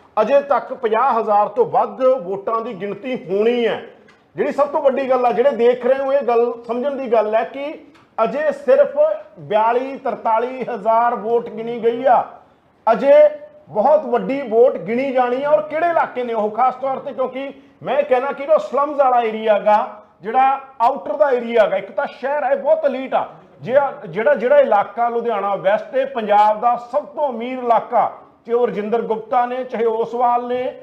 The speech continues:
ਜਿੰਨੇ ਵੱਡੇ ਵਰਧਮਾਨ ਨੇ, ਜਿੰਨੇ ਵੱਡੇ ਬਿਜ਼ਨਸਮੈਨ ਨੇ ਪੰਜਾਬ ਦੇ ਟੌਪ ਦੇ, ਉਹ ਲੁਧਿਆਣਾ ਵੈਸਟ 'ਚ ਰਹਿੰਦੇ ਨੇ। ਉਹਨਾਂ ਦੀਆਂ ਕੋਠੀਆਂ, ਉਹਨਾਂ ਦੇ ਬੰਗਲੇ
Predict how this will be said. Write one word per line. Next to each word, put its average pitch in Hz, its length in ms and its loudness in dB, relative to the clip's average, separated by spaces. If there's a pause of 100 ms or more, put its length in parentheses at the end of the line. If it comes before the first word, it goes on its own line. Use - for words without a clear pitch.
(200)
ਜਿੰਨੇ 294 420 -2
ਵੱਡੇ 247 360 2
ਵਰਧਮਾਨ 254 640 0
ਨੇ, 254 180 -4
ਜਿੰਨੇ 254 300 -6
ਵੱਡੇ 233 400 2
ਬਿਜ਼ਨਸਮੈਨ 240 680 -4
ਨੇ 240 140 -2
ਪੰਜਾਬ 220 500 2
ਦੇ 233 140 2
ਟੌਪ 269 420 2
ਦੇ, 220 300 -4 (360)
ਉਹ 277 200 6
ਲੁਧਿਆਣਾ 254 520 2
ਵੈਸਟ 226 380 0
'ਚ 240 100 -8
ਰਹਿੰਦੇ 240 240 -2
ਨੇ। 269 60 -6
ਉਹਨਾਂ 262 160 -4
ਦੀਆਂ 262 140 -4
ਕੋਠੀਆਂ, 233 480 -4
ਉਹਨਾਂ 247 140 -2
ਦੇ 247 80 2
ਬੰਗਲੇ 226 680 2